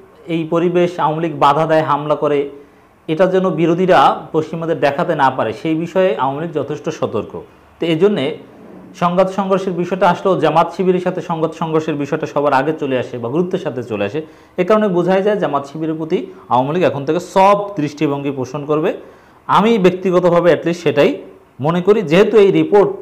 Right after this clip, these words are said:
proves that পশ্চিমারা কি মনে করলো, পশ্চিমাদের কাছে কি কি দেখালো, এটা আওয়ামী লীগের কাছে গুরুত্বপূর্ণ। অতএব জামাত শিবির একটা আরেক সুফল পেতে যাচ্ছে বলে মনে করাই যেতে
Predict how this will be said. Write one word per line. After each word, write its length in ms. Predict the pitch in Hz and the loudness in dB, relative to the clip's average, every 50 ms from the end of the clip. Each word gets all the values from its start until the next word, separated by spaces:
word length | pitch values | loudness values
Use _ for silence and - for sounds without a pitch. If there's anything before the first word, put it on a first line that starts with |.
| - - - | -10 -4 2
proves 240 | 196 254 240 - - 156 | 2 2 2 2 0 0
that 160 | 170 160 139 - - - - - - _ _ _ _ - | 0 0 0 0 -4 -12 -18 -20 -20 _ _ _ _ 0
পশ্চিমারা 460 | 180 180 185 - - 220 220 226 220 214 214 | 0 0 0 0 -2 0 2 4 4 2 2
কি 80 | - 214 190 185 | 0 -2 0 0
মনে 140 | 185 185 180 185 | 0 0 0 2
করলো, 180 | 180 180 175 156 160 | 2 2 2 2 0
পশ্চিমাদের 420 | 165 160 - 185 175 175 170 170 160 175 | -2 -6 -4 -6 -6 -4 -4 -4 -2 -2
কাছে 140 | 165 156 156 156 - | -2 -2 -2 -6 -4
কি 100 | 180 175 180 - | -6 -6 -6 -6
কি 60 | 180 151 147 | -4 0 2
দেখালো, 300 | 151 151 160 185 160 135 117 110 - - - - _ _ _ _ - - | 2 2 4 2 2 2 2 0 -4 -12 -20 -20 _ _ _ _ -6 -4
এটা 100 | 160 160 180 165 | 0 2 4 4
আওয়ামী 180 | 165 165 170 175 | 4 2 0 -2
লীগের 180 | 175 170 165 160 | -2 -2 -2 -2
কাছে 140 | 160 - 156 139 | -2 -2 -2 0
গুরুত্বপূর্ণ। 480 | 156 175 - - 151 110 113 101 92 90 87 - - - 147 | 0 0 0 -2 -6 -6 -6 -6 -8 -8 -12 -14 -12 -8 -6
অতএব 220 | 151 202 196 180 160 | -4 -2 -2 -2 -2
জামাত 220 | 165 156 156 151 151 - | -2 -2 -2 -2 -4 -6
শিবির 260 | - 160 143 143 131 120 | -8 -8 -4 -2 -2 -2
একটা 160 | 107 - 120 113 104 110 110 120 | -2 2 2 2 2 4 2 4
আরেক 180 | 180 190 185 190 - - - | 4 4 2 0 -4 -10 -6
সুফল 300 | - 175 143 - 165 143 127 - | -4 -4 -2 -2 -2 -2 -2 -4
পেতে 160 | 135 - 131 120 120 | -8 -6 -4 -4 -4
যাচ্ছে 200 | 113 113 - 156 151 | -4 -4 -6 -6 -4
বলে 120 | 156 185 208 151 117 | -4 -4 -4 -6 -8
মনে 140 | 110 107 95 92 | -10 -10 -8 -8
করাই 220 | 101 101 117 190 220 160 120 | -4 -4 -2 -2 -4 -4 -8
যেতে 160 | 104 92 98 | -10 -10 -10